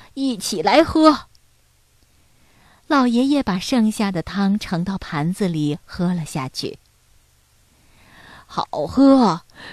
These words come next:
终于和老奶奶煮的一样好喝喽。”然后老爷爷开心地说：“好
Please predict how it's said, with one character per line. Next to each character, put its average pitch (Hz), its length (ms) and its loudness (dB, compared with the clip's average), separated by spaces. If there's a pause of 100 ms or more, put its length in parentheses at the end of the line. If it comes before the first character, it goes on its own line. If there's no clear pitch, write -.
(100)
终 233 400 6
于 190 160 2
和 196 200 0
老 196 260 0
奶 208 240 -2
奶 226 300 0
煮 220 300 -2
的 285 120 2
一 294 300 2
样 370 280 6
好 - 260 -4
喝 294 340 2
喽。” 247 340 2 (1040)
然 190 240 2
后 202 380 -2 (220)
老 139 240 4
爷 147 220 -4
爷 170 180 -2
开 180 320 -4
心 190 260 0
地 180 120 -2
说 165 380 -2 (760)
：“好 - 140 -12